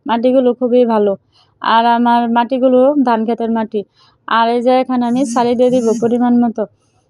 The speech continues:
তো দেখেন, সালিগুলো আমি মিশ্রিত করে নিছি। আর আমার এই মাটিগুলো খুবই ঝুরঝুরে, তো আমি এগুলো খুব সাবধানে লাগাবো, কারণ মানে গাছগুলো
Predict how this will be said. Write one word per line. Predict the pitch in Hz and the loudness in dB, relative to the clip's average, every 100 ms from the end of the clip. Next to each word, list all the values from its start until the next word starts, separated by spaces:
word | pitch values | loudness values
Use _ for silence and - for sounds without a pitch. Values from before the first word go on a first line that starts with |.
| _ _ _ | _ _ _
তো | 240 | -2
দেখেন, | 233 254 254 254 262 262 - _ _ _ _ _ | 0 0 0 0 0 -2 -6 _ _ _ _ _
সালিগুলো | - 254 254 262 269 254 277 294 - | -6 -2 0 2 2 4 2 0 -4
আমি | 233 233 | -2 0
মিশ্রিত | 247 247 - 254 247 _ - 262 262 | 0 -2 -6 -8 -8 _ -6 -4 -2
করে | 269 262 | 0 0
নিছি। | 269 277 - 226 - 233 | 0 -2 0 0 2 0
আর | 233 226 - _ _ _ - | -2 -6 -12 _ _ _ -4
আমার | 247 254 247 214 - _ - 247 | -2 -2 -4 -6 -12 _ -4 0
এই | 269 269 262 _ _ _ | 2 0 -4 _ _ _
মাটিগুলো | 233 233 277 269 269 233 196 - | -4 0 0 2 2 2 -2 -6
খুবই | - 254 269 226 | -2 0 0 0
ঝুরঝুরে, | 247 214 254 262 302 - _ _ - | -2 0 0 0 -2 -6 _ _ -4
তো | 254 | -2
আমি | 240 240 | 0 -2
এগুলো | 240 254 262 330 - _ | 0 2 2 0 -4 _
খুব | 262 254 - | -4 -4 -4
সাবধানে | 269 247 247 240 240 | -4 -2 0 0 0
লাগাবো, | 240 247 240 240 294 _ _ _ _ _ | 0 0 0 0 -2 _ _ _ _ _
কারণ | 240 240 240 233 233 208 - _ _ _ _ _ _ 233 | -2 0 0 -2 -2 -6 -10 _ _ _ _ _ _ -4
মানে | 254 247 233 | -2 0 0
গাছগুলো | 233 226 254 | 0 0 0